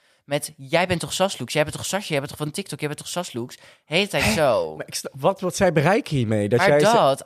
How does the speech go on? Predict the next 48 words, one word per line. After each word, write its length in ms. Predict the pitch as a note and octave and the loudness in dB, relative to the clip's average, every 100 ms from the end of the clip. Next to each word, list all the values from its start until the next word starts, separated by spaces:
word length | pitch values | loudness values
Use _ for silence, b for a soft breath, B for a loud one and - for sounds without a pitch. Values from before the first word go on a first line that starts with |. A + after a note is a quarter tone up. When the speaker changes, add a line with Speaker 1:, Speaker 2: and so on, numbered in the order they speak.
| E3 | -2
Speaker 1:
I 40 | F#3+ | -2
don't 240 | F#3 D#3 | -2 -2
get 160 | D#3+ D#3+ | -2 -2
it. 260 | A#2 - | -4 -4
Maar, 260 | D3+ D#3 C#3+ | 0 0 0
dus 140 | D#3 D#3+ | -4 -8
op 60 | |
een 60 | - | -2
gegeven 200 | F3+ A3 | -2 -2
moment 120 | G3 D#3 | -6 -2
was 160 | D3+ | -2
ik: 140 | D#3 - - | -2 -10 -8
"Oké, 220 | C3 A2+ | -6 -2
nu 200 | A2+ D3 | -2 0
ben 100 | D#3 | 0
ik 120 | C3 | -2
klaar." 400 | A#2 A#2 D3 - | -2 0 0 -2
Dus 300 | - - _ | -10 -20 _
ik 60 | B2+ | -6
zeg 160 | D#3+ D3 | -4 -2
<laughs> 40 | |
tegen 180 | D3+ C#3+ | -2 -2
die 200 | C#3+ B2 | -4 -6
vriend 240 | - D#3+ | -4 -2
aan 80 | D3 | 0
de 60 | B2 | 0
telefoon, 280 | C#3 B2 G2+ | -2 -2 -4
ik 60 | |
zeg: 140 | C3+ C3+ | -6 -4
"Liefie, 440 | E3 E3+ D#3+ F3 | -6 -4 -4 -4
hold 220 | C3 B2+ | -2 0
up." 180 | G2 D2+ - | 0 -2 -4
Speaker 2:
Ja, 320 | C3 A2 F#2 - | 0 0 0 -4
Speaker 1:
Weet 140 | F#2+ A#2 | -2 0
je 60 | A#2 | 2
Speaker 2:
bitch, 140 | C#3 | 4
Speaker 1:
wel? 160 | C#3+ F#3+ | 6 4
Speaker 2:
ik 100 | - | 2
ga 140 | D3+ - | 0 2
even 300 | C#3 E3 C#3+ | 4 4 4
deze 220 | C3 A#2 | 4 4
meid 220 | A2+ G#2 | 2 2
op 60 | G2+ | -2
z'n, 140 | G#2+ | -4
op 80 | A2+ | -2
de 80 | G#2+ | -2
plek 240 | G2+ G2+ | 0 0
zetten. 520 | - G2+ F#2 F2+ E2+ | 0 -4 -4 -6 -8